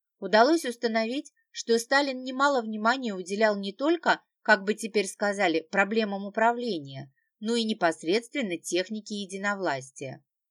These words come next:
Он внимательно проштудировал работы Воровского о природе абсолютизма, Александрова «Государство, бюрократия и абсолютизм в истории России»,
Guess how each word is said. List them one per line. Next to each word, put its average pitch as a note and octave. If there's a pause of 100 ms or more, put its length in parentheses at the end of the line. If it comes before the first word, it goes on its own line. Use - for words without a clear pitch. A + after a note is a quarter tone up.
(120)
Он G#3+
внимательно G#3+
проштудировал G#3
работы F#3
Воровского E3+ (260)
о G3
природе G3
абсолютизма, F3 (260)
Александрова F#3 (260)
«Государство, F#3+
бюрократия F3+
и G3+
абсолютизм F#3+
в E3
истории F#3+
России», F#3+